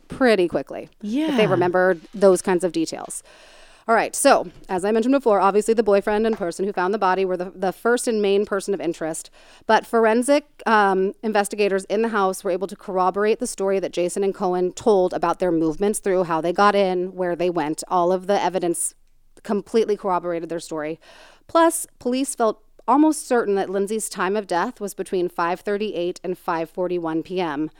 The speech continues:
Speaker 1: And Jason had an airtight alibi for this time, right? He had, he was in the car,
Speaker 2: Right.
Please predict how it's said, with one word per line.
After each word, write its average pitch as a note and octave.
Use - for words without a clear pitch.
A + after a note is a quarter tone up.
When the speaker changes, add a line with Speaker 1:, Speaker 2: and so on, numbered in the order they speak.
Speaker 1:
And F#3+
Jason F#3
had F#3+
an F3+
airtight D#3+
alibi G#3+
for -
this -
time, E2+
right? E3
He F3+
had, D3
he F#3+
was E3
in G#3
the A3+
car, G3
Speaker 2:
Right. F#3+